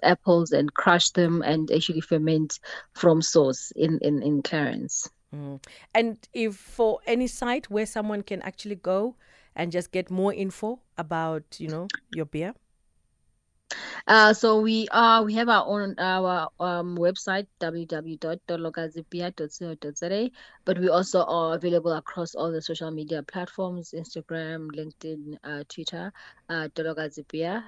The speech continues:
Speaker 1: And, uh, also you can follow me, Apiwe without an H, A P I W E. Um, and then, yeah,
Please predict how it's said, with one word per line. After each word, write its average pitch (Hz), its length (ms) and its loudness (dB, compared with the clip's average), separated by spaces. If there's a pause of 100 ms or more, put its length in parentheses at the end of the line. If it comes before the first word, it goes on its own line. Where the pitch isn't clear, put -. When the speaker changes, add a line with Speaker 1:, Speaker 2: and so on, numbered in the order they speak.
(120)
Speaker 1:
And, 160 420 -6
uh, 160 300 -4
also 180 260 -2
you 156 100 -2
can 156 160 -6
follow 156 280 -4
me, 151 340 -2
Apiwe 156 500 0
without 151 300 0
an 139 180 0
H, - 440 2
A 156 100 -2
P - 220 -4
I 165 180 4
W 143 460 0
E. 240 260 6 (480)
Um, 170 300 6
and 196 200 6
then, 180 220 4
yeah, 170 500 4